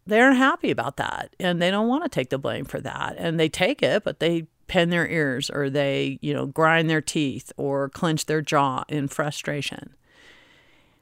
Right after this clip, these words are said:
So these things, when gone unnoticed and unaddressed by the rider, build in a horse. And I see horses all the time that are, have built,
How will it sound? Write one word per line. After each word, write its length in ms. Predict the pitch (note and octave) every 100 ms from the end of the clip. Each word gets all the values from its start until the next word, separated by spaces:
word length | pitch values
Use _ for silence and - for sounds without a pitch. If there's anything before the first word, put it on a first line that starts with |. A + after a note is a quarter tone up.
| _ _ -
So 680 | - G#3+ G#3 G#3 G3+ F#3+ - - - -
these 480 | G3+ E3+ A#3+ D#4+ -
things, 480 | D3+ C#3 F3+ F#3
when 380 | F3 D#3 D#3 C#3+
gone 340 | D#3 C#3+ D3 C#3
unnoticed 720 | C3+ C#3+ C#3 C#3 C#3 - -
and 100 | B2+
unaddressed 600 | B2+ B2+ D3 D#3 F#3+ -
by 160 | B2 C3+
the 140 | C3+
rider, 720 | C3 B2 B2 B2+ B2+ D#3+ F#3+ _ _ _ _ E3+
build 380 | F3+ C#4+ E4+
in 140 | C#3+ B2
a 80 | G#2+
horse. 600 | - - - - - - _
And 640 | - C#3+ D3+ C#3+ C#3 - _ _ -
I 120 | A#2
see 240 | B2+ D3 D3+
horses 420 | D#3 D#3 E3 D#3
all 220 | D#3 D#3+
the 80 | D#3
time 460 | - D#3+ A3+ F3+
that 180 | C#3+ C#3
are, 160 | D3+ - -
have 340 | C#3+ C#3 D3+
built, 680 | E3 D3+ C#3 C3+ - -